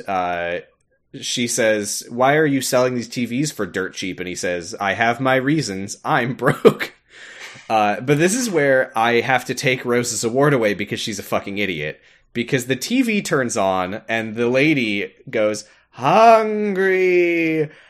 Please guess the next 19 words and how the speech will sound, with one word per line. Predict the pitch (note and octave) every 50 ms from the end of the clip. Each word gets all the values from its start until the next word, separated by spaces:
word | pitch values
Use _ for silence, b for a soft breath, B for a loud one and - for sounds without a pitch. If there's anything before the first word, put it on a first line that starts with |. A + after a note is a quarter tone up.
| b b
Hungry!" | - G3+ G#3 A3+ B3+ D4 E4 D4+ C#4+ C#4+ C#4+ C#4 C#4 C#4 C4+ C4+ C4+ C4 C4 B3+ B3+ B3 B3 B3 B3 A#3+ A#3+ A#3 A#3 A3+ A3 G#3 G3+ F#3 F#3 B B B B B _
And | - A#2+ A#2+
she's | - C#3 A#2+
like, | C3 B2 B2
"What | - G#2+ G#2+ B2 C#3 F3+ A#3+ A#3+ - C3+
in | C3 B2+
the | B2+ B2
world | A#2+ A#2 A#2 A#2 B2 E3 F#3+ F#3 F3 D#3 C#3+ C3+
is | C3+ A#2+ - -
that?" | - A#2+ A2 G2 E2+ D#2+ - B B B B
And | - C#3 D3
I | D#3+
will | F#3 A3 B3
remind | C4+ C4 A#3+ A3+ G#3+ G#3 G3+ F#3+ D3
you | B2 A2 G#2 G#2 B B B B
that | A#2+ B2+ C3+ C3+
she | - - F3+ A3+ A#3
came | A#3 - - C#4+ D#4 D#4 C4
here | D#3+ C#3 B2 A2 G2+ G2 G2 G#2 b